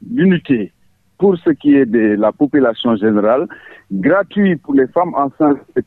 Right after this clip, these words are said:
pour les enfants de moins de cinq ans. Ça, il faut que je le répète à chaque fois que j'ai cette opportunité. Je vois des gens acheter des moustiquaires à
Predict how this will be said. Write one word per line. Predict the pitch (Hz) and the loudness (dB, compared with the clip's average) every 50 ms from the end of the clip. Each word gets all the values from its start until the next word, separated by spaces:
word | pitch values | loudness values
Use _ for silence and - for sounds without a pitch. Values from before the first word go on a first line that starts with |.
| _ | _
pour | - 170 | -8 -2
les | 160 151 127 123 | -2 -2 0 0
enfants | 135 131 127 - - 156 143 | -2 -2 -4 -4 -4 -4 -2
de | 117 110 | -2 -2
moins | - 107 120 139 131 | 0 0 0 0 0
de | 117 123 - _ | -2 -4 -4 _
cinq | 123 110 107 - - | -6 -6 -6 -8 -12
ans. | 90 87 - _ | -14 -14 -6 _
Ça, | 170 160 156 | -2 -2 -2
il | 147 - | -4 -2
faut | - 170 151 | -2 -4 -2
que | - 147 123 | -2 -4 -2
je | - 135 | -2 0
le | 123 123 | 0 2
répète | 120 127 120 - 151 139 - _ _ _ _ _ _ _ _ _ | 0 0 0 -2 -4 -4 -4 _ _ _ _ _ _ _ _ _
à | - - | -8 -8
chaque | - - - 185 165 - - | -8 -4 -6 -6 -6 -6 -4
fois | - 165 156 147 | -2 -2 -2 -2
que | - - 131 127 127 120 110 | -2 0 2 2 2 2 2
j'ai | - 127 120 - | 0 -2 -2 -2
cette | - - - - | -4 -4 -2 -4
opportunité. | 127 - 147 143 - - 131 131 127 - - 107 90 78 _ _ - - - - - _ | -2 0 -2 -4 0 2 2 2 2 2 0 -2 -2 -4 _ _ -20 -20 -20 -20 -20 _
Je | - 131 | -2 -2
vois | 131 151 180 175 | 0 0 0 0
des | 160 151 139 | 0 -2 0
gens | 123 156 156 | 0 0 -2
acheter | 160 156 131 - - - 143 | 0 -4 -6 -6 -2 -4 -2
des | 113 117 110 | 0 0 0
moustiquaires | 107 113 113 - - 123 - 131 127 123 - | 0 -2 -2 -2 -4 -2 0 0 -2 0 -2
à | 98 | -4